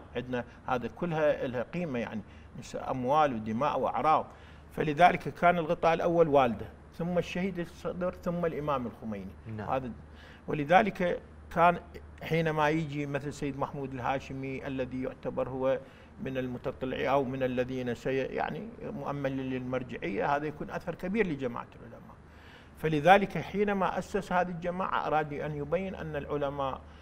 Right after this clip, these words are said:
Speaker 1: بمختلف طبقاتهم، المتحزب وغير المتحزب والمتطلع للمرجعية، كلهم هم القياديين الحقيقيين، فشكل هذه الجماعة. وهو حينما شكلت الجماعة ما كان هو رئيسها،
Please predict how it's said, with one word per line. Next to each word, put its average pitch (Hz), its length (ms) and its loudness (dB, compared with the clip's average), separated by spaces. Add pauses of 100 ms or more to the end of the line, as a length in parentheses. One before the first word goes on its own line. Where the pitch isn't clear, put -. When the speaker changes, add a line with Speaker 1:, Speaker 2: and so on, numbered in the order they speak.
(160)
Speaker 1:
بمختلف 180 560 2
طبقاتهم، 127 880 -2 (640)
المتحزب 135 960 0
وغير 170 380 8
المتحزب 135 880 -2
والمتطلع 165 720 2
للمرجعية، 139 600 -2 (160)
كلهم 214 520 2 (300)
هم 220 120 4
القياديين 127 540 -2
الحقيقيين، - 640 -16 (280)
فشكل 123 460 -2
هذه 104 240 -4
الجماعة. - 460 -12 (560)
وهو 196 260 6
حينما 220 400 4
شكلت 214 560 -2
الجماعة 160 640 0
ما 208 160 6
كان 151 280 2
هو 120 140 -2
رئيسها، - 380 -8